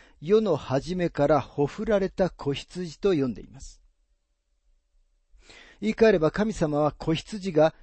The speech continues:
キリストの性質を持っているから子羊を選ばれたのではなく、また、子羊が生贄として捧げられていた事実のゆえに、子羊を選ばれたのでもないということです。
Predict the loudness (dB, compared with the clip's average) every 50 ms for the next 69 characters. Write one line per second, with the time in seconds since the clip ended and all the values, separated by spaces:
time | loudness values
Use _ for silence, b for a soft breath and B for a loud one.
0 | b b b _ -6 -6 -2 -2 -4 -6 -6 -4 -4 -4 -2 -2 -4 -4 -2 0
1 | 0 0 0 0 -4 -10 -10 -2 0 0 0 0 0 -2 -4 -4 -4 0 2 2
2 | 2 2 0 -2 0 2 4 4 2 2 -6 -16 -8 -4 -4 -4 -4 -4 -8 -8
3 | -10 -10 -8 -2 0 0 0 0 -2 _ -2 2 4 4 4 4 4 0 0 0
4 | -2 -4 -4 -2 -2 -2 -2 0 0 -2 -2 -4 -6 -14 -16 -16 -18 _ _ _
5 | _ _ _ -2 -2 -2 2 2 2 2 0 -2 -10 B B B B B B B
6 | B B B -2 -2 -2 -2 -4 -8 -10 -8 -6 -4 2 4 4 4 4 2 _
7 | -8 -8 -8 -2 0 0 2 2 2 0 0 0 -2 -4 -4 -4 -2 -2 -2 -2
8 | 0 -2 -4 -4 0 0 0 2 2 2 4 4 4 4 2 0 0 0 0 0
9 | 0 0 0 0 0 -6 -10 -8 -6 -6 -8 -8 -8 -6 -2 0 0 0 2 2
10 | 2 2 2 2 -2 -6 -10 b b b b b b -2 -2 -2 -2 -4 -8 -10
11 | -12 -12 -8 -2 2 2 2 2 0 -4 -2 0 2 2 2 2 2 0 0 0
12 | 0 -2 -2 -2 -2 -2 -4 -4 -4 -2 0 0 0 0 0 0 0 2 2 2
13 | -2 -2 -6 -16 -18 -18 -18 -18 -18 -18 -20 -20